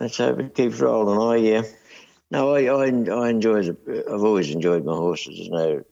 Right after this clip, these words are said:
there's, there's never been a, an issue at all. I mean, it's, uh,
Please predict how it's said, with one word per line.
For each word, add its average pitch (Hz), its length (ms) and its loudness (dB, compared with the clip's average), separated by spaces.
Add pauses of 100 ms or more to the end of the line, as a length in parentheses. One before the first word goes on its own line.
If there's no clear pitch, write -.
there's, - 160 -16
there's - 360 -8
never 80 240 -6
been 73 220 -8
a, 71 180 -14 (300)
an 90 140 -6
issue 87 360 -2
at 85 140 -6
all. 101 340 0
I 78 40 -6
mean, 82 220 -6
it's, - 280 -10
uh, 82 140 -4